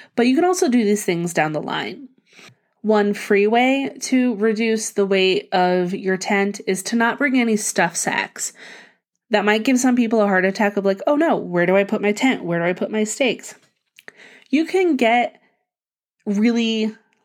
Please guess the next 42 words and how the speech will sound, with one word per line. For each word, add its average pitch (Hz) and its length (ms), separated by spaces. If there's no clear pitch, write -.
light 190 460
stuff 247 260
sacks 285 480
made 185 300
from 202 180
Cuben 220 340
fiber 226 300
if 190 300
you're 185 100
really 180 640
into 190 500
having 180 340
one 202 160
for 226 100
your 226 160
tent. 254 440
I 220 100
do 247 200
carry 196 340
a 185 140
Cuben 185 360
fiber 175 400
stuff 175 300
sack 175 300
for 175 240
my 165 220
tent 196 320
stakes 262 340
because 180 320
they're 165 160
small 175 380
and 165 120
pokey, 285 460
but 202 320
you 254 80
don't 339 160
really 302 180
need 233 180
one 254 180
for 240 140
your 202 140
poles, 196 540